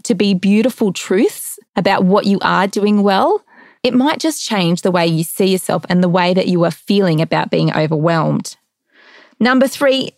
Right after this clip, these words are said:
make note in your diary when you are feeling overwhelmed. Sometimes there are different seasons of life as a teacher where we feel more overwhelmed. Report cards, for instance.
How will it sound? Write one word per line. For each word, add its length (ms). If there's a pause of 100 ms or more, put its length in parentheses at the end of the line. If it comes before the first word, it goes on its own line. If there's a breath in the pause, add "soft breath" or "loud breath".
make 420
note 320
in 140
your 160
diary 720
when 240
you 100
are 80
feeling 580
overwhelmed. 960 (380 loud breath)
Sometimes 960
there 160
are 60
different 440
seasons 600
of 140
life 360
as 140
a 40
teacher 460 (460 loud breath)
where 200
we 280
feel 220
more 280
overwhelmed. 680 (380 soft breath)
Report 380
cards, 400
for 120
instance. 640